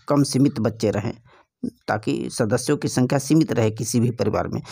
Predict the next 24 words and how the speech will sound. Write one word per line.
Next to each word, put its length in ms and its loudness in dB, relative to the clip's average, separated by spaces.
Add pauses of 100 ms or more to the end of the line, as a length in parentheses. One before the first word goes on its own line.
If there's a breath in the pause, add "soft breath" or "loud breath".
(280 loud breath)
ताकि 220 0
वह 140 4
जो 500 4
परिवार 340 2
है 120 0
पूरा 260 -2
स्वस्थ 400 -4
और 120 0
विकास 360 -4
की 100 -6
राह 160 -2
पर 200 -2 (180)
चले। 260 -6 (540 loud breath)
और 180 4
अगला 380 0
ये 80 2
होता 280 2
है 80 2
कि 160 0
जो 400 4
वंश 380 -2
है 240 0
या 100 0
परिवार 520 0